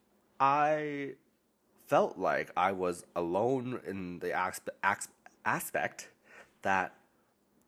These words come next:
no one really understood what it's like to be from Airdrie. And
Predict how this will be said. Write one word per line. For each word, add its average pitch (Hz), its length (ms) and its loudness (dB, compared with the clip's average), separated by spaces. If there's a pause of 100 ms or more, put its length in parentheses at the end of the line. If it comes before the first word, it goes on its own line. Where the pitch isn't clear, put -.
no 113 180 0
one 113 140 2
really 110 160 0
understood 101 360 -2
what 92 120 0
it's - 160 -4
like 92 120 0
to - 60 -16
be 101 100 -6
from 98 140 -8
Airdrie. 185 460 -2 (320)
And 180 360 6